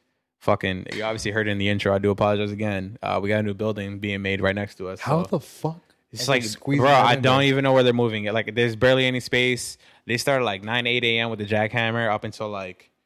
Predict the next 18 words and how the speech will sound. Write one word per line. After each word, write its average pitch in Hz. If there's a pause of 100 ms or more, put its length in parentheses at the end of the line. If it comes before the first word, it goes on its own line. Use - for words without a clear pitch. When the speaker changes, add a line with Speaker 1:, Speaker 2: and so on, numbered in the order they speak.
(160)
Speaker 1:
now, 92 (140)
like, 98
four 104
or 92
five. 90 (120)
Speaker 2:
Yeah. 117
Speaker 1:
So 104
it's 98
just, 101
like, 95
every 104
day. 92
So 104
that 104
gets 101
fucking 101
annoying. 92
But 90